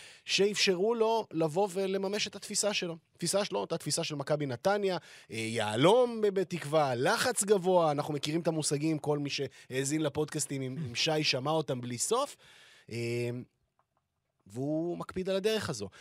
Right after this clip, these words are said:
מקפיד על הדרך הזו עם כלים כמובן הרבה יותר מוגבלים. אין לו עלי מוחמד, אין לו דיה סבא, אין לו ערן לוי,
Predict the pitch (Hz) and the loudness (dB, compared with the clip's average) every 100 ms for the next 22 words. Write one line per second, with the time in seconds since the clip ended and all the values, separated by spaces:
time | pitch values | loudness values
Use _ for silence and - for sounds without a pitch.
0 | - 113 - 233 208 156 233 311 196 139 | -16 -4 2 6 6 6 4 4 2 4
1 | 147 170 127 120 127 240 165 120 117 113 | 4 2 -2 0 2 2 0 -4 -4 -2
2 | 123 143 170 202 285 160 139 233 160 131 | -2 -2 0 2 2 2 4 4 4 2
3 | 113 117 120 139 143 160 240 160 131 - | -2 -2 0 0 0 2 2 2 2 2
4 | 123 117 143 180 233 180 156 135 123 120 | 0 0 0 2 4 4 2 0 -2 0
5 | 180 | -4